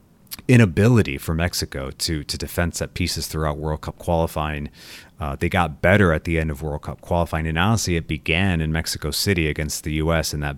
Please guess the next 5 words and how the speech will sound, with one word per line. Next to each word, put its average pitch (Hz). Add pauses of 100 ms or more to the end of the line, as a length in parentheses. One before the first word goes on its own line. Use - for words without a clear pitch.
(140)
uh, 73
big 80
qualifier 73 (500)
in 78
March. 78